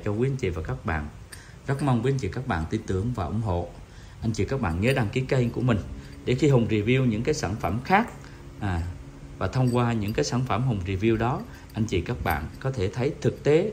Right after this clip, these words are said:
cụ thể cái loại hàng mà hiện tại là Phan Nhân đang bán. Đó là những cái loại hàng mà công ty chúng tôi sẽ chốt đơn được từ khách hàng.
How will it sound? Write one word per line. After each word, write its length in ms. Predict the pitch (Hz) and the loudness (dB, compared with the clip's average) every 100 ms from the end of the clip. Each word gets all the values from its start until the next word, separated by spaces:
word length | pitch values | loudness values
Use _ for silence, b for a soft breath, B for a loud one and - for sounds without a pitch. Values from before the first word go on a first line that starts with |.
| - | -2
cụ 160 | 92 | -2
thể 320 | 92 92 104 139 | 0 0 0 0
cái 100 | 143 | -2
loại 160 | 82 | 0
hàng 240 | 98 95 80 B B B B | 2 0 0 B B B B
mà 100 | 104 | -2
hiện 200 | 90 90 95 | 0 0 0
tại 200 | 78 82 | 0 0
là 80 | |
Phan 200 | 87 110 | -2 -2
Nhân 180 | 113 110 | 0 0
đang 200 | 107 104 | 0 0
bán. 240 | 101 117 180 - B B B B | 2 2 0 -8 B B B B
Đó 200 | - 151 | 2 4
là 140 | 180 104 | 4 4
những 200 | 90 110 | 2 2
cái 120 | 139 | 4
loại 160 | 92 | 4
hàng 340 | 92 87 80 92 | 4 2 0 -4
mà 60 | |
công 200 | 90 104 | -4 -4
ty 140 | 107 107 | -4 -4
chúng 100 | 113 | -4
tôi 260 | 127 113 98 | -2 0 -2
sẽ 600 | - - - - 101 131 170 B B B B - | -4 -4 -4 -4 -4 -4 -6 B B B B 2
chốt 220 | 175 - | 2 4
đơn 300 | 143 131 127 - | 6 6 6 8
được 400 | 147 117 - - | 10 10 4 2
từ 180 | 113 104 | 2 4
khách 160 | 143 | 0
hàng. 220 | 143 113 | 2 2